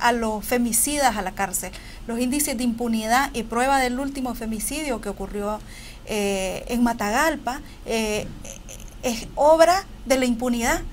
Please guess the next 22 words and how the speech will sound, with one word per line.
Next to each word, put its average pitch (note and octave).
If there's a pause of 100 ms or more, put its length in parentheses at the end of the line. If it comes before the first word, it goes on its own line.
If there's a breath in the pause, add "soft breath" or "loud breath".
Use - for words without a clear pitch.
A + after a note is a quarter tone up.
(280 loud breath)
y B3+
de C#4
ese E4
discurso C#4
de B3+
impunidad A#3+
que C4 (260 loud breath)
genera, B3 (420 loud breath)
eh, G#3+ (500 loud breath)
una, C#4+
una D4
permisividad C4+
para B3
los A#3
hombres B3+
de B3
actuar C4+
como A#3+
les A3
dé A3+
la A#3
gana. G3+